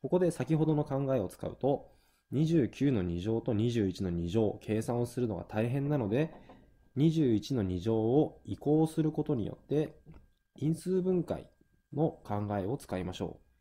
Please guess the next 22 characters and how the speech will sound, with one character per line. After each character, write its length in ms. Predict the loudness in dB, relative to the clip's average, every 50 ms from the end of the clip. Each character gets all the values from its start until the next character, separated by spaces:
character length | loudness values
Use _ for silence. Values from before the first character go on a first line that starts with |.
| _ _ _ _ _ _ -2
う。 40 | 2
二 120 | 2 2
十 240 | 2 4 2 2 2
九 260 | 0 0 0 0 0 0
足 140 | -2 -4 -2
す 80 | -2
二 160 | -2 -2 0
十 180 | 0 0 -2 -2
一 200 | -2 -4 -2 0
で 280 | 2 2 2 0 -6 _ _ -14
五 160 | -10 -10 -8
十、 320 | -2 0 0 0 0 -4 -8 -20 _ _ _ _ _ _ -6
二 140 | -4 -2 -2
十 260 | 0 0 0 0 0
九 200 | -2 0 0 0
引 140 | 0 0 -2
く 80 | -6 -2
二 180 | 0 0 0
十 180 | 0 -2 -4 -4
一 220 | -4 -6 -6 -2
で 240 | -2 -2 -2 -2 -6 -18 -20
八、 420 | -18 -16 -12 -6 -6 -6 -6 -8